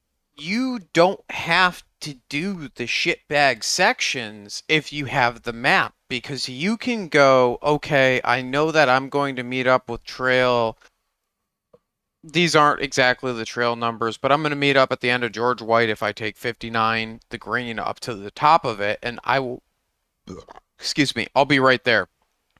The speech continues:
And you will be at the top of George White while we're being idiots bouncing up it because it's raining. Um,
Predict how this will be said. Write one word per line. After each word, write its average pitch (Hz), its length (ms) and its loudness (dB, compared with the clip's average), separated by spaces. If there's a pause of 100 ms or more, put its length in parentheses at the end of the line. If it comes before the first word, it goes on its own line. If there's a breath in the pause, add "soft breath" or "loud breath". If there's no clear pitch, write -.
(360)
And 127 500 0 (180)
you 139 220 -8
will 156 220 4
be 151 200 0
at 156 140 2
the 147 80 -4
top 143 340 2
of 120 120 -8
George 131 280 -2
White 120 340 0
while 113 200 -4
we're 123 360 -2
being 120 360 -6 (100)
idiots 120 500 -2
bouncing 110 520 -4
up 110 220 -2
it 113 100 -6
because 110 280 -12
it's 107 160 -10
raining. 104 420 -8 (760)
Um, 113 680 4